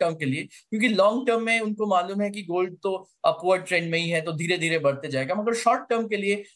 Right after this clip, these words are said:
वो एक लॉस लग जाता है और, अ, वो एमसीएक्स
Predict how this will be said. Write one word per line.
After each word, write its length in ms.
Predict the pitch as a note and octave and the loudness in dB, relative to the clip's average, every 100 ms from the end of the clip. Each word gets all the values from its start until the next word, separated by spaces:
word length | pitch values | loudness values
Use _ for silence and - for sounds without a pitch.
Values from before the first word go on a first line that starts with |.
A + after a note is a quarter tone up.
| - | -2
वो 100 | F3 | 0
एक 140 | E3+ | 2
लॉस 300 | D#3 E3 E3+ | 4 2 4
लग 160 | E3 E3+ | 0 0
जाता 280 | D3+ C#3+ D#3+ | 0 0 0
है 120 | A3+ | 2
और, 260 | G#3+ G#3 G3+ _ _ | 4 2 -4 _ _
अ, 60 | D#3 | 2
वो 220 | D#3 F3+ | 2 0
एमसीएक्स 720 | D#3+ D#3+ F3+ E3 - - _ | 0 -2 0 0 -2 -8 _